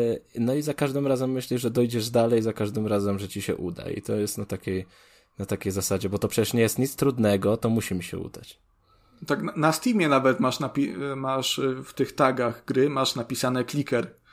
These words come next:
Speaker 2: I to jest gra, faktycznie, o, o klikaniu przycisku plus te trzy zaklęcia, które masz. Tam nic więcej się nie robi. Więc jeżeli ja mogę na telefonie grać w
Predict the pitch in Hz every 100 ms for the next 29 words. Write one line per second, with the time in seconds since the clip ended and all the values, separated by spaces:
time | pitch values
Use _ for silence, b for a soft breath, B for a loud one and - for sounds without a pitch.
0 | b b b - 165 147 147 143 139 143
1 | 156 165 160 - _ - 185 214 - 147
2 | 139 123 147 170 170 170 - 151 175 269
3 | 226 214 - 190 - 196 190 196 180 160
4 | 139 135 127 123 123 165 170 180 175 180
5 | 170 - 165 156 135 127 135 196 B B
6 | B B - 156 156 156 170 175 170 180
7 | 180 165 160 156 151 151 151 151 147 -
8 | 160 156 143 139 139 127 135 139 135 139
9 | 139